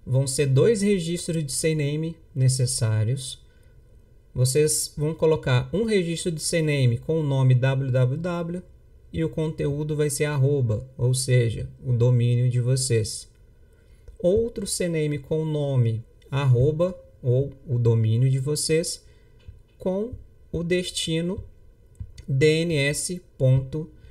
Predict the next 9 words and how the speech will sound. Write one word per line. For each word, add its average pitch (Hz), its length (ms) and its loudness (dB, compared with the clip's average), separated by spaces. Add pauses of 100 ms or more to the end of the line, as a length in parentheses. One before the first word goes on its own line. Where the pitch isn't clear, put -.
(140)
jovemempreendedor 135 1080 0 (420)
ponto 131 380 0 (140)
org. 123 500 4 (560)
Clicou 156 340 -2
em 165 100 0
continuar. 151 680 -4 (1500)
Agora, 147 720 2 (640)
vocês 143 640 2
vão 160 320 -2